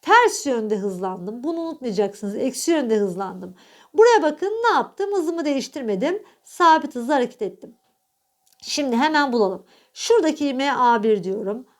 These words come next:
A bir'i şurada hesaplıyorum. Delta V son hız. Delta son eksi ilk demektir. Bunu biliyoruz. Yer değiştirmede gördük bunu. Son eksi ilk demektir.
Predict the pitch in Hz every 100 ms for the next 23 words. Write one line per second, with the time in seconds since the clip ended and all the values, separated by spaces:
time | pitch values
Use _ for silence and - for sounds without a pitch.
0 | _ - 349 285 226 233 - 247 226 202
1 | 202 185 202 202 196 202 254 269 269 294
2 | 320 - _ _ _ _ - - 403 294
3 | 180 - _ _ _ _ _ _ _ _
4 | _ - 190 294 453 440 - 294 330 359
5 | _ _ _ _ _ _ _ _ _ -
6 | - - 392 415 269 254 - 233 - 190
7 | 190 185 208 208 302 269 240 208 175 240
8 | 254 220 214 - 208 214 202 190 180 -
9 | - 185 - 392 277 - - 190 185 180
10 | 185 - -